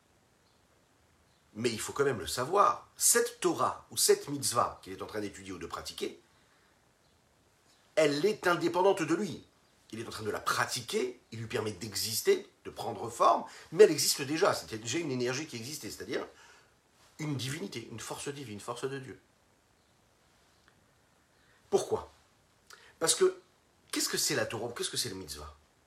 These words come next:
C'est l'expression même de la sagesse de Dieu, de sa volonté.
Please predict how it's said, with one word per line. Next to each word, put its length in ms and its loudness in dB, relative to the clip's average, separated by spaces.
C'est 260 -2
l'expression 960 2
même 240 0
de 80 -4
la 100 -4
sagesse 380 -4
de 80 -14
Dieu, 180 -8
de 60 -8
sa 140 -2
volonté. 440 -4